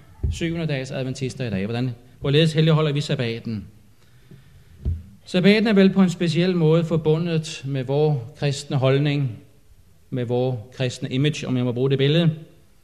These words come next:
Vi er alle sammen et produkt af arv, miljø, vor opvækst, og af vor erfaring og konklusioner. Min kone stod en dag over for en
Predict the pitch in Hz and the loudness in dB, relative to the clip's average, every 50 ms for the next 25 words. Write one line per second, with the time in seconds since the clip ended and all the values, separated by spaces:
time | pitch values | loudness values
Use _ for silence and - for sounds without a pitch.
0 | _ - _ - - - - - - - - - - - - - - _ _ _ | _ -20 _ -20 -20 -20 -20 -20 -20 -20 -20 -20 -20 -20 -20 -20 -20 _ _ _
1 | - _ _ - - 190 208 175 170 202 214 190 196 180 175 185 185 175 165 - | -20 _ _ 0 4 6 6 8 8 6 6 4 2 2 2 2 0 0 0 0
2 | 175 156 170 165 175 175 175 - - - - - - - - - - - - - | 0 2 4 4 2 2 -2 -8 -12 -12 -14 -14 -16 -20 -20 -20 -20 -20 -20 -20
3 | - - - _ _ - 110 110 110 - 123 131 135 139 139 143 143 143 139 120 | -20 -20 -20 _ _ -10 -8 -8 -6 -4 -4 -2 -2 -2 -2 -4 -4 -4 -6 -8
4 | 110 127 139 131 123 120 117 117 120 123 139 143 139 - - - 131 123 113 - | -8 -8 -8 -6 -4 -4 -4 -4 -4 -2 -2 -4 -4 -6 -10 -10 -6 -6 -4 -2
5 | 139 151 147 143 160 151 151 151 - - - - - - - - - - - - | -2 -4 -2 0 0 -2 -2 -2 -6 -14 -16 -18 -20 -20 -20 -20 -20 -20 -20 -20
6 | - - - _ - - - - - - _ - _ - - - - _ _ - | -20 -20 -20 _ -20 -20 -20 -20 -20 -20 _ -20 _ -20 -20 -20 -20 _ _ -20
7 | - - - - - _ _ - 165 170 180 180 165 180 185 185 175 170 160 160 | -20 -20 -20 -20 -20 _ _ -2 2 4 4 4 4 4 4 4 4 2 0 2
8 | 170 170 175 180 185 185 180 175 165 170 175 170 160 160 156 151 - 151 139 135 | 0 0 2 2 0 0 0 -2 -2 -2 -2 -2 -2 -2 -4 -4 -2 -2 -4 -4
9 | 139 120 95 82 73 - - - - - - - - - - - - - - - | -4 -6 -6 -8 -10 -12 -16 -20 -20 -20 -20 -20 -20 -20 -20 -20 -20 -20 -20 -20
10 | _ - - - - - - - - - - - - - - 175 190 190 190 202 | _ -20 -20 -20 -20 -20 -20 -20 -20 -20 -20 -20 -18 -8 -2 0 0 2 4 4
11 | 202 214 220 226 214 185 - 190 180 185 190 185 180 175 165 156 151 143 151 151 | 4 4 4 2 0 -2 0 0 0 2 2 2 2 2 2 2 2 2 0 0
12 | 139 131 139 147 143 139 - 156 143 135 123 131 131 127 123 123 | 0 -2 -2 -2 -4 -4 -4 -2 -2 -2 -2 -2 -4 -4 -4 -6